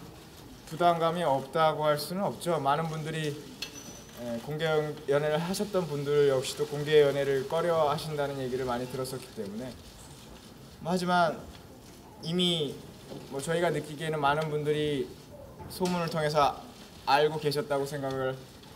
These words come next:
했기 때문에 뭐 저희가 만난 건 얼마 되지는 않지만 워낙 그런 소문이 오래전부터 있었다는 걸 알고 있었기 때문에 저희가 굳이, 예, 숨길 필요는 없었다고 생각을 했었습니다.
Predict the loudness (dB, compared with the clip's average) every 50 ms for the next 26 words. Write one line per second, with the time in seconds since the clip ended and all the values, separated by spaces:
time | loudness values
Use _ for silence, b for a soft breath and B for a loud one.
0 | -10 -8 -6 -6 -4 -2 -2 -2 -2 -4 -6 -6 -6 -8 -8 -12 -14 -12 -10 -8
1 | -6 -6 -6 -6 -8 -10 -16 -18 -20 -20 -20 -20 -20 -18 -16 -10 -4 -2 0 4
2 | 4 4 6 4 4 6 4 4 6 6 6 6 6 4 2 0 -2 0 2 4
3 | 4 4 4 2 -2 -2 -2 -2 -2 -2 -4 -4 -6 -4 -4 -2 -2 0 0 2
4 | 2 2 2 2 -2 -6 -16 -12 -6 -2 -2 -2 0 0 -2 -2 -2 -2 -2 -2
5 | -4 -6 -8 -12 -16 -18 -18 -18 -18 -20 -20 -18 -18 -18 -14 -6 -2 0 0 2
6 | 2 0 0 -2 -2 -2 -2 -2 -2 0 -2 -2 0 0 0 2 2 2 2 2
7 | 2 0 -2 -4 -4 -6 -8 -8 -10 -10 -8 -6 -6 -6 -6 -6 -6 -8 -8 -10
8 | -12 -12 -6 -4 -2 -2 -2 -2 -4 -4 -6 -6 -6 -4 -4 -6 -8 -10 -14 -18
9 | -20 -20 -20 -18 -14 -12 -10 -10 -10 -10 -12 -14 -12 -12 -10 -10 -10 -10 -8 -4
10 | -2 -2 0 0 -2 -4 -4 -6 -6 -4 -2 -2 -2 -2 -4 -6 -6 -6 -6 -6
11 | -6 -6 -6 -8 -10 -12 -14 -12 -12 -12 -12 -12 -12 -12 -12